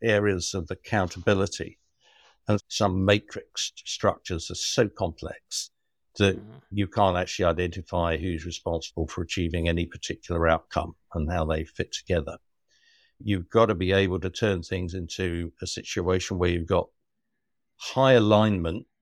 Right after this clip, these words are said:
Speaker 1: created by this briefing and back briefing process and high autonomy. So you have a series of semi-autonomous teams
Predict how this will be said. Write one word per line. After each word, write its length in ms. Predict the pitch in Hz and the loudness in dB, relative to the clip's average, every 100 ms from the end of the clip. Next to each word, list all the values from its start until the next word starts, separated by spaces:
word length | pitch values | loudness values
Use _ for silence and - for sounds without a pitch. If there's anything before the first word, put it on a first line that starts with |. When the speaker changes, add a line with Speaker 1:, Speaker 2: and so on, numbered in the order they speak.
| _ | _
Speaker 1:
created 480 | - 95 92 - - | -4 -2 -2 -4 0
by 160 | 92 | 0
this 180 | 85 87 | 0 -4
briefing 640 | - - 95 95 - 82 | -8 -4 -4 -4 -6 -6
and 100 | 78 | -4
back 260 | 85 95 - | 0 0 0
briefing 360 | 90 80 82 85 | -6 -6 -6 -10
process 800 | - 85 73 - - - - - _ _ _ - | -4 -6 -6 -10 -12 -12 -14 -16 _ _ _ 0
and 460 | 113 120 110 95 76 - | 4 4 4 0 -4 -8
high 220 | 110 101 92 | -4 -2 0
autonomy. 720 | 92 87 - 92 90 82 - | -4 -4 -4 -2 -2 -6 -12
So 200 | - 87 | -12 -6
you 60 | 90 | -4
have 120 | 87 | -4
a 60 | |
series 420 | 87 - 98 87 76 | -6 -2 -2 -2 -4
of 80 | |
semi-autonomous 1080 | - - 101 85 85 82 - 92 80 78 - | -6 -4 -2 0 0 -2 -4 -4 -4 -6 -10
teams 720 | - 110 90 87 87 - - | -2 0 0 -2 -6 -8 -10